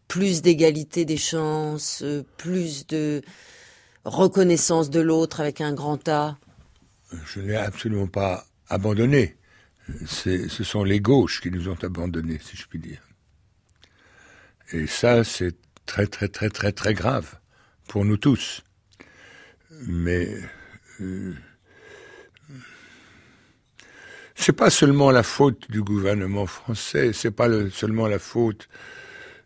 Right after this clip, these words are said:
Speaker 2: euh, de ce président de la République totalement mal élu. Car quand au premier tour,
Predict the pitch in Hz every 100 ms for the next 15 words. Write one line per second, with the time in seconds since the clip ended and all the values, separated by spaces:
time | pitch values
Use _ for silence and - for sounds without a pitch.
0 | - 101 98 98 98 101 - _ 113 104
1 | 98 107 - 110 104 107 113 110 95 101
2 | 90 95 90 95 95 107 117 - - -
3 | _ _ _ _ _ _ _ - 117 -
4 | 120 117 123 113 120 123 123 135 151 110
5 | - _ _ _ _ _ _ _ - 104
6 | - - 113 107 107 - 113 113 107 -
7 | 123 117 104